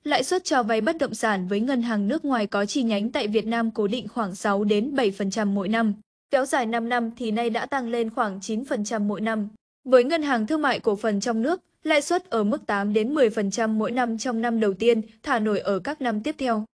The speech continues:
Nhiều ý kiến cho rằng lãi suất cho vay có thể tăng trong các năm tới khiến tôi e ngại việc sẽ phải tăng phần chi trả từ năm thứ hai cho khoản vay.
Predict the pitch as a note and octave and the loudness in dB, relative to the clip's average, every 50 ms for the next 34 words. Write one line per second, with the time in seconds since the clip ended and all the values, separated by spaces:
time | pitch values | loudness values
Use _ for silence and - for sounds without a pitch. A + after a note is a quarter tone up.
0 | _ _ - D4 D4 D4 C#4 C4+ C4+ C4+ C4+ C#4 B3+ B3+ D4+ - D#4+ C#4 B3 B3 | _ _ -8 -4 -2 0 0 0 -2 -2 0 2 0 0 2 -2 -4 -2 -2 -2
1 | G#3+ G3+ G3+ G#3 G#3 A#3+ - - F4+ - - D4+ C4 A3 B3 B3 A#3 A3+ A3 A3+ | -2 0 -2 -2 -2 -2 -4 -6 -6 -4 -2 -4 -2 0 0 0 0 -2 -2 -2
2 | A#3+ C4 - E4+ C4+ A3+ - B3 A#3+ A#3+ A3+ B3 B3 A3 G#3+ D#4 F4 E4+ D4 C4+ | -4 -4 -2 -2 -2 -2 0 -2 -2 -2 -4 -4 -6 -6 -4 -6 -6 -4 -4 -4
3 | B3 A3+ G#3+ A3 G#3 G3+ G3+ - B3+ A3+ A#3 C4 C#4+ C4 B3 - A#3+ B3 A#3+ A#3 | -4 -2 -2 -2 -2 -2 -2 0 -2 -2 0 0 0 0 2 0 -2 -4 -2 -2
4 | A#3 A3+ - - G#3+ A3+ G#3 G#3 - - - C4+ - C#4+ A#3+ G#3 - C4 B3+ A#3+ | -4 -4 -4 -2 0 0 0 0 -2 -4 -6 -2 -2 -2 -2 0 -2 -4 -4 -2
5 | B3 C4+ B3 A3 - D4+ C#4+ C4+ D4+ C4 G#3 F#3 F3+ - G#3+ G#3 G3+ G#3 A3 A3+ | -2 -2 -2 -2 -2 -4 -4 -2 -2 0 0 -2 -2 -2 -2 -2 0 0 -2 -2
6 | A3 A3+ - A#3+ G#3 G#3+ A#3 C4 B3+ A#3 A#3 A#3 - A#3 G#3+ - A3 F#3 F3+ G3 | -2 -4 -2 -4 -4 -2 -2 -2 -2 -2 -4 -4 -4 -6 -4 -4 -6 -6 -4 -2
7 | G#3+ G#3+ G3+ G#3 | -2 -2 -2 -4